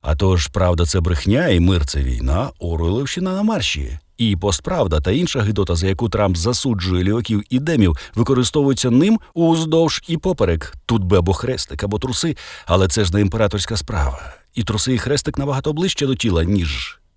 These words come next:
Але знову мене віднесло в бік від питання. Один із головних міфів російської пропаганди звучить так: «Україна сама винна, лізла в нато,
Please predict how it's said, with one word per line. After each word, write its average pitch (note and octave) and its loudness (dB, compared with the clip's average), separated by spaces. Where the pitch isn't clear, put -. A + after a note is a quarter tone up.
Але B2+ 4
знову G3 0
мене G#3 2
віднесло C#3 2
в G#2 0
бік G2+ 0
від C3 -6
питання. - -2
Один A3 2
із G#3 0
головних A3+ 2
міфів D#3+ 0
російської C3 0
пропаганди F#3 -2
звучить D3+ -4
так: - -10
«Україна F#2+ 0
сама E2+ 2
винна, D2+ -2
лізла D2 0
в C2 -4
нато, F#3+ 2